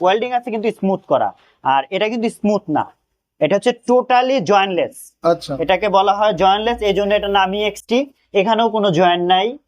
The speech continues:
Speaker 1: এখানেও কোনো জয়েন্ট নেই, এখানেও কোনো জয়েন্ট নেই। এটা হচ্ছে ওয়ান ডাইসের সাইকেল, মানে এক ডাইসে বসায় বানানো।
Speaker 2: আচ্ছা।
Speaker 1: এটা হচ্ছে এক্সটি প্রিমিয়াম কোয়ালিটি। এটার পার্টস গুলো দেখেন, এটা হচ্ছে আপনার এল টু ফাইভ এর ব্যাক ডেরা, অ্যান্টি রাশ ফ্রি হুইল, নাইন কাটা।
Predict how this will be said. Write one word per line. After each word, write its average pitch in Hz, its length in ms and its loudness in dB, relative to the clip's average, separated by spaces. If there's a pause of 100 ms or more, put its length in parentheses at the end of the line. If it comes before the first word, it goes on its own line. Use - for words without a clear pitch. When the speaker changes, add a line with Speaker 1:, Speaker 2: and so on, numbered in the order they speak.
(220)
Speaker 1:
এখানেও 196 400 2
কোনো 202 220 0
জয়েন্ট 190 340 2
নেই, 226 160 2 (180)
এখানেও 208 300 0
কোনো 185 220 0
জয়েন্ট 147 220 2
নেই। 131 100 -4
এটা 170 100 -4
হচ্ছে 185 200 0 (340)
ওয়ান 190 240 2
ডাইসের 190 280 0
সাইকেল, 139 280 -2
মানে 160 200 0
এক 156 180 -2
ডাইসে 185 360 0
বসায় 180 340 2
বানানো। 123 220 -2
Speaker 2:
আচ্ছা। - 540 -8
Speaker 1:
এটা 170 140 2
হচ্ছে 190 240 0
এক্সটি 202 340 -2
প্রিমিয়াম 214 440 0
কোয়ালিটি। 180 440 0 (340)
এটার 175 180 2
পার্টস 190 360 0
গুলো 220 240 -2
দেখেন, 196 340 -2
এটা 180 140 -2
হচ্ছে 180 220 -2
আপনার 185 260 -4 (480)
এল 170 160 0
টু 196 120 -4
ফাইভ 175 300 -2
এর 196 120 -2 (200)
ব্যাক 147 180 -2
ডেরা, 165 280 0 (300)
অ্যান্টি 170 260 -2
রাশ 170 200 0
ফ্রি 180 140 -4
হুইল, 190 200 0
নাইন 175 220 -2
কাটা। 160 280 -4